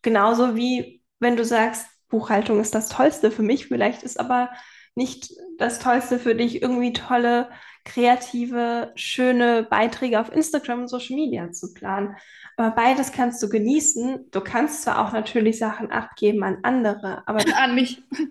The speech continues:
Speaker 1: <laughs> Ja, aber du kannst eben auch schauen, okay, was dient mir denn? Oder ist es wirklich so, dass es mir keinen Spaß macht? Oder ist es eher so, dass du denkst,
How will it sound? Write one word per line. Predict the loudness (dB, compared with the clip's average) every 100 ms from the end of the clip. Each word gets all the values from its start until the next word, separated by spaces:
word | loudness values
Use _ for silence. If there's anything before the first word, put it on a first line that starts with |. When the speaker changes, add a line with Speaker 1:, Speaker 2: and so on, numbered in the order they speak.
| _
Speaker 1:
<laughs> | 4 6 6 4 6
Ja, | 6 6 2 0 -2 -2 -2 -2 2
aber | 4 4 2
du |
kannst | 0 2 0 0
eben | 0 0 0
auch | 2 2 2 0 -16 _ _ _ _ _ _ -8
schauen, | -2 2 4 4
okay, | 0 -2 0 2 0 -4 -20 _ -4
was | -2 -2 -6
dient | 2 2 4
mir | 4 2
denn? | 2 -2 -2 -4 -10 _ _ _ _ _ _
Oder | 2 4 4 4 4 0 -4 -4
ist | -4
es | -4 -2
wirklich | 2 2 4 2 2
so, | 4 4 0 -6 _
dass | -10 -8
es | -8 -2
mir | -2 -2
keinen | -4 -4
Spaß | -6 -6 -4 -4 -4
macht? | -2 -2 -2 -12 -20 _ _ _ -20 -20 _ _ _ 0
Oder | 4 6 6 4 0 -6 -6
ist | -6
es | -4 -2
eher | 2 4 2
so, | 2
dass | 0 0
du | -2
denkst, | 0 0 -2